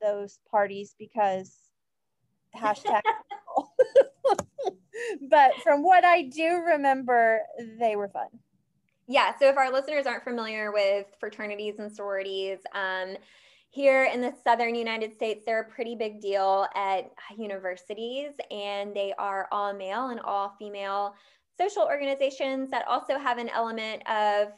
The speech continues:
Speaker 2: uh, philanthropy involved with them too. And there's a lot of fundraisers, but you also have a lot of fun parties.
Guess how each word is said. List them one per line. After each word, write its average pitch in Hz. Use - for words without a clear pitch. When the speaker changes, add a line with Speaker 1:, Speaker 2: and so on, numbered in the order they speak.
Speaker 2:
uh, 202
philanthropy 226
involved 208
with 208
them 196
too. 196
And 190
there's 196
a 190
lot 185
of -
fundraisers, 269
but 226
you 220
also 220
have 254
a 208
lot 202
of 202
fun 196
parties. 208